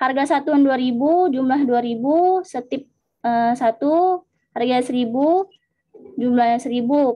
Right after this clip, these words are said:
penggaris pun gitu juga, kuantitinya satu, harga satuan dua ribu, dua ribu jumlahnya. Sedangkan kertas karton di sini kuantitinya enam, harga satuannya lima ribu, jumlahnya tiga puluh ribu.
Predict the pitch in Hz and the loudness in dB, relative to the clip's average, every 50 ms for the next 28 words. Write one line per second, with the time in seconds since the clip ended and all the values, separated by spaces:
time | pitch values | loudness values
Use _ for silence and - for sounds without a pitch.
0 | 247 - 254 240 240 247 240 285 277 _ 285 269 254 247 247 247 - 247 214 220 | -2 -4 -2 0 2 0 0 -2 -6 _ -2 -2 -2 -2 -2 -4 -4 -4 -4 -2
1 | 233 220 247 269 302 339 359 392 403 - _ _ _ _ _ _ - - _ _ | -2 0 0 2 2 2 0 0 -2 -6 _ _ _ _ _ _ -20 -20 _ _
2 | - - 262 262 262 269 254 262 262 269 269 269 277 302 262 254 254 - 285 302 | -4 -2 -2 -2 -2 -4 -6 -4 -2 0 0 0 0 0 -2 -2 -2 -2 -2 0
3 | 320 339 349 262 247 247 262 285 247 233 240 254 247 247 247 233 240 240 233 220 | 2 2 0 0 0 -2 -2 0 -2 -2 -2 -2 0 0 2 0 0 -2 -4 -6
4 | 220 254 277 302 320 339 339 311 247 240 233 226 226 214 202 214 226 240 262 226 | -4 -4 0 2 2 2 2 2 0 0 0 -2 -2 -6 -6 -4 -2 0 0 0
5 | 220 - - 214 220 226 226 220 220 240 247 240 240 254 269 311 349 349 - _ | 0 -2 -2 -4 -4 -4 -2 -2 -4 -2 -2 0 0 2 2 0 0 -4 -6 _
6 | - - - - - - - _ _ _ _ _ _ _ _ - 285 320 339 339 | -20 -20 -20 -20 -20 -20 -20 _ _ _ _ _ _ _ _ -2 0 0 0 0
7 | 339 370 392 403 381 330 349 339 - 311 320 359 - 330 320 330 330 - - 330 | 0 0 -2 -2 -2 -4 -4 -2 0 -2 -2 -2 -2 -2 -2 -2 -2 -2 -2 0
8 | 320 302 277 262 254 254 - 277 269 277 277 294 320 349 370 370 370 349 - - | 0 0 0 -2 -2 -4 -4 -2 2 2 4 2 2 2 0 0 -2 -4 -4 -2
9 | 285 277 285 285 277 285 285 285 285 294 285 277 277 262 262 262 254 254 254 269 | 0 0 0 0 0 0 2 2 4 4 2 2 2 2 2 2 0 0 0 0
10 | 285 302 339 381 415 370 - 285 262 254 247 277 285 269 247 247 269 262 254 269 | 0 0 -2 -2 -4 -4 -4 -4 -2 -2 -2 -2 -2 -2 -2 -2 0 -2 -2 0
11 | 262 262 262 262 254 254 254 254 240 220 226 254 269 285 311 339 359 359 349 262 | -2 -2 0 0 0 0 0 -2 -6 -6 -4 -2 0 0 2 2 2 2 0 0
12 | 262 262 254 254 269 285 277 269 - - 302 277 294 285 285 - 247 247 247 247 | -2 -2 0 0 2 2 0 0 -2 -4 -2 -2 -2 -2 -2 -4 -2 -2 -2 -2
13 | 233 220 208 220 247 269 294 330 381 403 | -4 -4 -4 -4 -2 0 0 0 0 -2